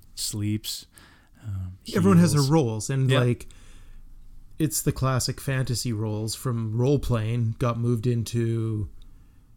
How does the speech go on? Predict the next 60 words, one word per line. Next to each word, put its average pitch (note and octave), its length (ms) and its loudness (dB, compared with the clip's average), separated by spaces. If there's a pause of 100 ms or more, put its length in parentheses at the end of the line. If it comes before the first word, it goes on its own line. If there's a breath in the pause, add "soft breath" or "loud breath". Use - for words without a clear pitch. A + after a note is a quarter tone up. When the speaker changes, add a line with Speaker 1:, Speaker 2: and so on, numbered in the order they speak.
(140)
Speaker 2:
world C3 240 4
of A#2 60 2
Warcraft, A#2 640 0
or B2+ 40 0
even A#2 200 0
back A#2 260 -4
in A#2+ 80 0
the, A2+ 80 -2 (160)
'cause B2 160 -2
I C3+ 80 2
think D#3+ 380 0
all C#3 200 2
mobas B2+ 400 2
came B2+ 220 -2
out A#2+ 140 -2
of G#2 240 -6 (100)
Battlegrounds A2+ 600 -2
from A2+ 280 -4
Warcraft A#2 480 -4
three, A2 300 -6
right? G2 340 -6
Speaker 1:
Yeah, B2+ 240 2
it A#2 40 2
was, A#2 380 0
uh, A2+ 140 0
Defense A2+ 340 -4
of A#2 80 -2
the G#2+ 140 -2
Ancients. G#2+ 520 -4 (100)
Speaker 2:
Mm-hmm. B2+ 440 2 (360 loud breath)
And E3+ 200 2 (320)
the - 80 -4
fact C3+ 340 -6
that C#3 160 -4 (420)
twenty A#2 280 -4
years A2+ 280 -4
later, A2 260 -2
it's F#2+ 140 -8
still A#2 240 -6
a G2 60 -6
thing, G#2 300 -8
right? F#2+ 320 -8
'Cause C3 120 -2
all D3 140 2
the D#3 80 2
Warcraft B2+ 720 -2
console A#2+ 460 -4
games, G2+ 400 -8
or C3+ 80 -6
not A2 120 -4
console, G#2+ 340 -6
but, A2+ 100 -8
like, A2 120 -6
standalone A#2 500 -4
games G2 280 -6
were A2 80 -4
all C#3 140 0
in C#3 60 0
the A2 60 -2
nineties. G2+ 580 -8